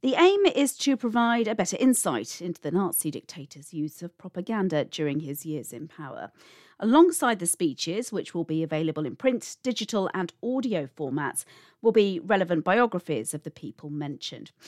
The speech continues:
History correspondent for The Times, Jack Blackburn, joins us now here on The World in Ten to discuss the project. Now, Jack,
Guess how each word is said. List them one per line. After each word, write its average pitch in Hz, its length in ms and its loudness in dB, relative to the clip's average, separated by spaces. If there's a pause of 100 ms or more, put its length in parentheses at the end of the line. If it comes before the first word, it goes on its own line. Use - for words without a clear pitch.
(180)
History 277 300 0
correspondent 208 540 2
for 214 80 -4
The 262 80 -4
Times, 311 400 4
Jack - 200 -2
Blackburn, 190 460 0
joins 156 420 0
us 151 220 -4
now 143 160 -2
here 160 280 -6
on 170 140 -4
The 170 60 -4
World 165 280 -4
in 160 120 0
Ten 208 380 0
to - 100 -4
discuss 262 460 -8
the 262 80 -6
project. 170 400 -6
Now, 139 100 -2
Jack, - 340 -2